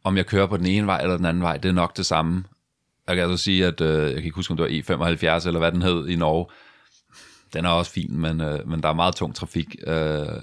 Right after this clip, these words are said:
og lastbiler, og det er jo, det er jo ligesom vores motorvej. Den er bare ikke en motorvej, så alle lastbilerne kører på den. Der er ikke noget nødspor, der er ikke, øh, der er ikke specielt spændende at køre på den. Nordmændene er dog enormt flinke. Altså,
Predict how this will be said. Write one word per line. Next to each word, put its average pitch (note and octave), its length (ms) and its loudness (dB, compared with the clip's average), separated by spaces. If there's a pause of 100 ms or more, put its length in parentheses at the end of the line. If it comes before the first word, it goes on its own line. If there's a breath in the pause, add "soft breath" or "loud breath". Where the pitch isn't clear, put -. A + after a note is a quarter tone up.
(100)
og D#2 120 -4
lastbiler, D2+ 480 -2
og D2+ 140 2
det D#2+ 80 2
er D#2 40 2
jo, D2+ 260 -2 (180)
det E2 60 0
er E2 40 4
jo E2 40 2
ligesom E2+ 380 0 (360)
vores E2 220 0
motorvej. E2+ 440 2
Den E2 180 -4
er D#2+ 60 0
bare E2 120 0
ikke F2 100 0
en F2 40 0
motorvej, E2+ 380 2
så E2 120 -2
alle F2 160 2
lastbilerne E2+ 440 0
kører F2+ 200 2
på E2+ 160 0
den. E2+ 100 0
Der D#2 60 0
er D#2+ 40 2
ikke E2 100 -2
noget E2+ 160 2
nødspor, E2 480 0
der D#2 140 -4
er D#2 40 2
ikke, D#2+ 240 -2
øh, E2 160 2
der D#2+ 80 0 (540 soft breath)
er E2 60 0
ikke E2+ 140 0
specielt F2 400 -2 (100)
spændende F2 340 0
at E2 80 0
køre E2+ 200 0
på E2+ 140 0
den. F2 220 -2 (480 soft breath)
Nordmændene G2 400 0
er F2 40 0
dog F2+ 200 0
enormt F2+ 260 -4
flinke. F#2+ 300 0 (300)
Altså, F2 300 0